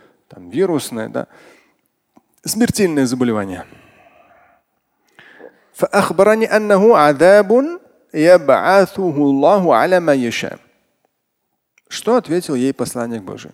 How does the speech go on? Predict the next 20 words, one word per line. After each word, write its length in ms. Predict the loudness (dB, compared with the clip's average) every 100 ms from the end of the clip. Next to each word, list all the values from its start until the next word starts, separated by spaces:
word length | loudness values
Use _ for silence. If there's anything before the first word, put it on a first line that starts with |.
| _ _ _ -20 -20 -20 _ _
Это 200 | -4 -2
наказание. 680 | -2 -2 -4 -6 -8 -10 -18 -20 _ _ _ _ _ _ _ _ _ _ _ -20
Вот 160 | -16
если 200 | -14 -14
подстрочно. 580 | -12 -12 -12 -14 -16 -14
Адаб. 460 | -8 -6 -6 -12 -18 _
Это 280 | -8 -8 -8
наказание. 640 | -8 -8 -6 -10 -10 -14 -12
"Ябаатуху 1000 | -4 -2 0 0 0 -2 -4 -6 -8 -8
Аллаху 460 | -4 -2 0 0 -2
аля 240 | -2 -4
ма 120 | -4
яша". 320 | -6 -6 -10 -14 -20 -20 -14 -2
Кому 260 | 2 2
Всевышний 420 | 0 -2 -4 -2
пожелает, 480 | -4 -2 2 2 2 -2 -4
на 140 | -2
того 240 | 2 2 2
это 180 | 0 -2
отправляет. 600 | -2 -6 -4 -8 -12